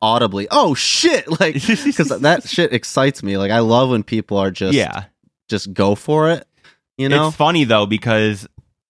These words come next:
Speaker 2: I, after having gone so many times, I've also built up kind of a social cir-, circle in New York
Speaker 1: Yeah.
Speaker 2: that's, like, kind of separate from here. And it's, like,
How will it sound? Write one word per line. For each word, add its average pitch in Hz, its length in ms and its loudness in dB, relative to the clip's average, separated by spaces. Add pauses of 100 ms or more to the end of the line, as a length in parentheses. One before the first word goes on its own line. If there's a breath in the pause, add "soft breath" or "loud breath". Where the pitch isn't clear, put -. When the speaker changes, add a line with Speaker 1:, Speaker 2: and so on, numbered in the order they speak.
(120)
Speaker 2:
I, 123 440 4 (560)
after 127 340 0
having 113 320 0
gone 104 300 2
so 117 180 0
many 113 220 0
times, 107 360 -2
I've 98 120 -2
also 98 320 0
built 95 280 -6
up 98 160 -4
kind 92 220 -4
of 92 80 -8
a 98 60 -2
social 90 340 -10
cir-, - 240 -10 (140)
circle 101 480 -4
in 107 200 2
New 98 100 0
York 92 460 -6 (180)
Speaker 1:
Yeah. 135 220 4
Speaker 2:
that's, 110 140 0
like, 113 180 0
kind 117 260 -2
of 101 100 -4
separate 98 440 -6
from 98 140 -6
here. 92 400 -4 (400 soft breath)
And 123 160 0
it's, 127 160 -2
like, 123 380 0